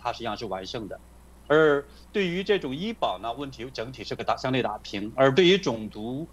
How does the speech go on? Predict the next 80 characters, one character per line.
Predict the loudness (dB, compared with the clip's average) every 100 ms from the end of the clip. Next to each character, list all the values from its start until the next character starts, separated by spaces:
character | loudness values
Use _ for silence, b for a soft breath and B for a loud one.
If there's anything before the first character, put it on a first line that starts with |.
| b b
呃， | -8
这 | 0 2
个 | 4
地 | 4
方 | 4 4
实 | 0
际 | 0
上 | 0 0
也 | -6
涉 | -6
及 | -4
到 | -4
一 | -4
个 | -6
就 | -6 -4
业 | -2
问 | -4 -8
题， | -14 -8
所 | -4
以 | -2
这 | -2
个 | -2
时 | -4 -6
候 | -4
的 | -2
话， | -2
他 | 0 0
又 | 0
做 | 0 0
了 | 0
一 |
些 | -4
补 | -8 -10 -10
充。 | -8 -8 -10 B
像 | -2 4
当 | 4
时 | 4
谈 | -2 0
到 | 0
说， | 0
我 | -2
们 | 0
对 | -2
不 | -2
同 | -4
民 | -4 0
族 | 2
让 | 2
大 | 4
家 | 2
都 | 2
成 | -6 -10
功， | -6 -8 -8 B B
然 | 2
后 | 2
很 | 2
多 | 0
人 | 0
会， | -2 -2
让 | 0
他 | 2
表 | 4 2
示 | 2
就 | -2
是 | -2
很， | -4 -8 -8 -10 B
很 | -8 -6
亲 | 0 2
民 | 2 0 2
的， | 2
说 | 2
这 | 0
些 |
很 | 0
多 | -4
人 | -6
就 | -2
打 | -2
电 | -2
话。 | 2 2 2